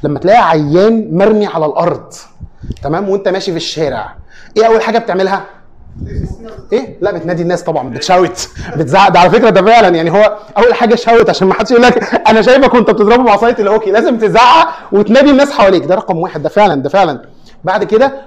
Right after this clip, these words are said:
بتسيف نفسك، ما تنقذوش، <laughs> افرض هو في نص الطريق،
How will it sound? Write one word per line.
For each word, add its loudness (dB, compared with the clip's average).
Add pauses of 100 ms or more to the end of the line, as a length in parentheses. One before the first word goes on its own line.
(100)
بتسيف 0
نفسك، -2
ما -6
تنقذوش، -2
<laughs> -
افرض -4
هو 0
في -8
نص -6
الطريق، -2